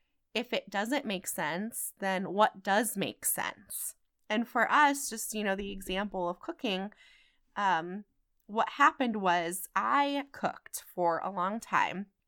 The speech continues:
and it started not to make any sense. And the reason why it didn't make any sense was because, let's just say my A D D kicked in.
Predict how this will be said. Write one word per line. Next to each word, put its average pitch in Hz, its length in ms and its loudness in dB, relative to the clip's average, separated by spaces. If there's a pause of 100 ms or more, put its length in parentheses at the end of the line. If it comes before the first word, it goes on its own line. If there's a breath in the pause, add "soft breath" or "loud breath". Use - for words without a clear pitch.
(540)
and 214 140 0
it 202 140 0
started 302 360 0
not 202 260 2
to 214 100 -6
make 185 200 0
any 196 160 -2
sense. 208 500 -2
And 214 140 -6
the 214 100 -2
reason 277 320 0
why 165 160 0
it 175 140 -6
didn't - 180 -12
make - 180 -12
any - 200 -10
sense - 520 -6 (420 loud breath)
was 294 220 2
because, 277 880 0 (680 soft breath)
let's 349 300 0
just - 320 0
say 269 340 4
my 226 280 2
A 220 180 -6
D 214 200 -6
D 175 320 -10
kicked - 340 -12
in. 262 380 -4